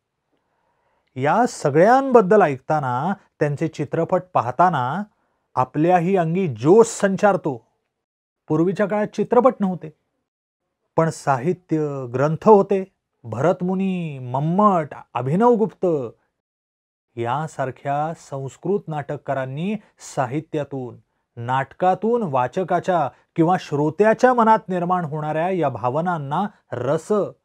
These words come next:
असं नाव दिलं. प्रत्यक्ष आपण अनुभवतो त्या भावनांपेक्षा हे साहित्य, चित्रपट,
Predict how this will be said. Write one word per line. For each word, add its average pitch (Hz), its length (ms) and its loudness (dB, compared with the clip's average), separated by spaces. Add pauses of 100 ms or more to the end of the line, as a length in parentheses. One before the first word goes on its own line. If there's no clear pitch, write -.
(220)
असं 139 260 -8
नाव 117 200 -12
दिलं. 107 200 -18 (1120)
प्रत्यक्ष 254 560 2
आपण 226 380 8
अनुभवतो 175 680 0
त्या 170 320 2
भावनांपेक्षा 160 1120 -2
हे 160 120 -4
साहित्य, 165 840 -4 (140)
चित्रपट, 160 640 -4